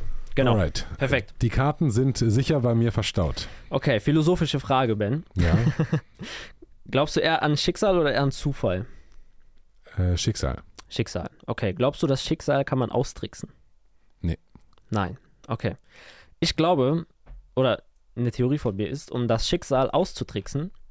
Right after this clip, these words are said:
Speaker 1: muss man den größtmöglichen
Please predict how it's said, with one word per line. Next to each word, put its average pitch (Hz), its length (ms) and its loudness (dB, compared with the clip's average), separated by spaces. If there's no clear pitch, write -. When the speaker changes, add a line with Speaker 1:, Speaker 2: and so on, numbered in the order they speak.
Speaker 1:
muss 143 200 -2
man 139 300 2
den 127 260 2
größtmöglichen 139 920 0